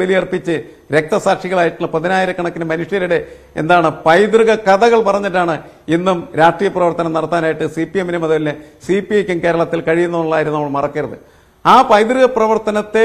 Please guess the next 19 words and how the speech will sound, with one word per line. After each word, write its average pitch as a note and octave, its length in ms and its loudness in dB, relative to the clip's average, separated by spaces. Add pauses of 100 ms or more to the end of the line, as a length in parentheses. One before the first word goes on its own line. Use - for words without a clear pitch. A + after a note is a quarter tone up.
(120)
വിറ്റ് G#3 280 -2 (120)
കാശാക്കുന്നതായിട്ടുള്ള G#3+ 960 0
ആളുകളാണ് F#3+ 400 -2 (420)
ഇന്ന് F#3+ 160 0 (120)
നേതൃനിരയിൽ G3+ 680 0
ഇരിക്കുന്നത് F#3 460 -2 (220)
എന്ന് F#3+ 180 0 (380)
വിളിച്ചു A#3 340 2
പറയാനായിട്ട് G3 460 2
ആ F3+ 120 -2
പാർട്ടിക്ക് G3+ 400 2 (200)
താളില്ല G#3+ 400 4 (120)
എങ്കിൽ D#3 200 -2 (500)
ആ - 20 6 (140)
പാർട്ടിക്ക് F#3+ 420 2
മുന്നോട്ട് G#3 280 -2
പോകാനായിട്ട് F#3 420 -2
കഴിയില്ല, F3 240 0 (360)
ആ E3 40 8